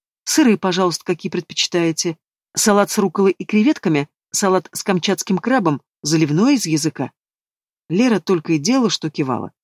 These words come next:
Заставляла есть себя как можно медленнее, чтобы не упасть лицом ни перед этими официантами, ни перед Исаевым. Тот почти не ел,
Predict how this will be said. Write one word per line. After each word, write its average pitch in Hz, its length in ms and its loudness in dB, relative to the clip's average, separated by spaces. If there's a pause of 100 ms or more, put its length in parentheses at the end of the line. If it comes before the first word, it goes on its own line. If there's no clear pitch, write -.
(240)
Заставляла 180 500 2
есть 190 280 0
себя 160 200 0
как 165 180 -4
можно 175 240 0
медленнее, 165 560 2 (200)
чтобы 170 300 0
не 165 80 2
упасть 208 360 0
лицом 165 400 0
ни 175 160 -2
перед 170 240 -2
этими 170 320 -2
официантами, 180 560 0
ни 165 160 0
перед 170 220 0
Исаевым. 131 520 -4 (500)
Тот 330 200 2
почти 220 340 2
не 190 140 4
ел, 151 260 0